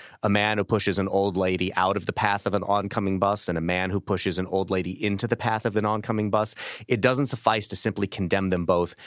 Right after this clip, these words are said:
as the kinds of men who push old ladies around, that there needs to be a little bit more in our evaluation and calculus, but we're not interested in doing that. And we seem to lack the vocabulary and the thought to do that in a meaningful way.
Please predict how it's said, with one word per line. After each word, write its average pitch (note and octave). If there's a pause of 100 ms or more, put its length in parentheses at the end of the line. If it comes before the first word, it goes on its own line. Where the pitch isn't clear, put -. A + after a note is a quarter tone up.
(140)
as F#2+
the F#2
kinds G2+
of E2+
men F#2
who F2
push -
old D#2+
ladies E2+
around, - (300)
that G2
there G#2+
needs A2+
to -
be G2
a F#2
little G#2
bit G2
more F#2+
in F2+
our E2+
evaluation E2+
and E2
calculus, A2+ (260)
but G#2
we're G#2
not A#2 (120)
interested C3+
in E2+
doing E2+
that. -
And G#2+
we G2+
seem C3+
to B2
lack G2
the F#2
vocabulary E2 (1040)
and F#2
the E2+
thought - (340)
to A2
do A2
that G2
in F2+
a E2+
meaningful E2+
way. E2+